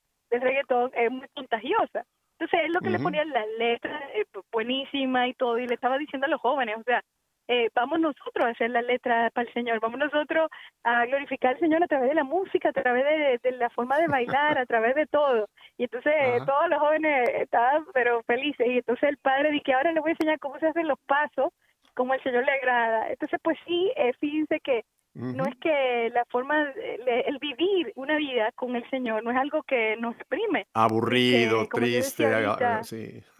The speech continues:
Speaker 1: que no podamos bailar ni nada de eso, al contrario, bailamos, gozamos y disfrutamos, pero en Él.
Speaker 2: Ujú. Padre Jordi, eh, no me queda mucho tiempo, pero yo quisiera otro punto que creo que nos puedes dar muchísima luz.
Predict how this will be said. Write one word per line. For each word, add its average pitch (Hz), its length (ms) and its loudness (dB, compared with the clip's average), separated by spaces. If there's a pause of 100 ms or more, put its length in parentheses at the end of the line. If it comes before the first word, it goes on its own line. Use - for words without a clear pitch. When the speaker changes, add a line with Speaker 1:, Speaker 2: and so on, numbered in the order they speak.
(260)
Speaker 1:
que 269 100 -4
no 254 100 -8
podamos 277 320 -2
bailar 269 320 0
ni 247 80 -6
nada 240 180 0
de 254 120 2
eso, 226 120 0
al 214 80 -4
contrario, 233 640 0
bailamos, 262 640 2
gozamos 262 480 0
y - 20 -14
disfrutamos, 254 500 -2
pero 220 200 -2
en 220 100 -2
Él. 233 260 0 (840)
Speaker 2:
Ujú. 101 400 -10 (600)
Padre 156 320 4
Jordi, 113 480 0
eh, 104 460 0
no 131 140 -2
me 131 100 -2
queda 120 140 0
mucho 113 200 -6
tiempo, 117 180 -4
pero 107 120 -4
yo 113 80 -2
quisiera 113 300 -2
otro 101 200 -8
punto 104 280 -8
que 98 100 -6
creo 98 160 -6
que 98 140 -4
nos 92 180 -8
puedes 104 260 -2
dar 101 140 -4
muchísima 101 460 -6
luz. 85 240 -10